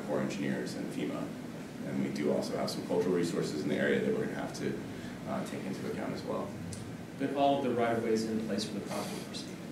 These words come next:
Speaker 1: As far as we understand now, that was an agreement,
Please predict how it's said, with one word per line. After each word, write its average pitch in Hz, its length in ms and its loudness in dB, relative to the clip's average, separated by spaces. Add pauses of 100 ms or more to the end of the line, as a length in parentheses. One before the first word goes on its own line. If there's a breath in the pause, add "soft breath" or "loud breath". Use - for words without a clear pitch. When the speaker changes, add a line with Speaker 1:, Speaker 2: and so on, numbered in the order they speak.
(400)
Speaker 1:
As - 160 -4
far - 220 6
as - 160 8
we - 200 4
understand 76 480 2
now, 71 180 2
that 65 140 2
was 65 160 2
an 73 100 2
agreement, 67 520 2